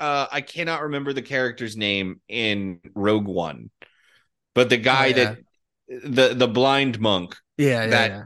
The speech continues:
Speaker 1: like, is, you know, "I'm one with the Force, the Force is with me," that guy.
Speaker 2: Yeah.
Speaker 1: And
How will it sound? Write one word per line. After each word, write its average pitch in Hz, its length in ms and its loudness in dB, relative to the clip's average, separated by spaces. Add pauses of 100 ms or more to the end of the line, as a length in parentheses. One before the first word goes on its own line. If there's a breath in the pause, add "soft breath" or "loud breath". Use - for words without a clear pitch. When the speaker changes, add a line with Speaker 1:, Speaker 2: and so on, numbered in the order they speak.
Speaker 1:
like, 117 320 -2 (420 soft breath)
is, 104 480 -2
you 113 120 -4
know, 90 280 -2 (840)
"I'm 110 160 0
one 120 160 0
with 113 100 0
the 101 100 -4
Force, 101 280 -2
the 98 80 -10
Force 92 220 -6
is 90 120 -10
with 90 160 -6
me," 82 240 -6
that 104 220 0
guy. 73 260 -6
Speaker 2:
Yeah. 127 140 0
Speaker 1:
And 107 340 0